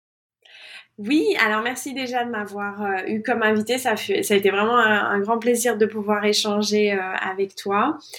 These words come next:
et bien sûr, euh, tes auditeurs. Donc, le website, c'est, euh, w w w point the french formula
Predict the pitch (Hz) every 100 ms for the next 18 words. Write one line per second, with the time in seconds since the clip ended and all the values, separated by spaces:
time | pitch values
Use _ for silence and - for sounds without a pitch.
0 | - - - - - 233 190 220 220 -
1 | 220 214 190 226 226 226 214 202 196 196
2 | 214 294 311 _ - - - 190 240 233
3 | 233 247 285 302 302 - 262 254 254 -
4 | - 240 233 226 208 196 196 196 190 214
5 | 208 226 220 214 202 208 202 208 208 -
6 | 214 202 208 - _ - 190 214 - 190
7 | 185 180 175 214 208 202 190 185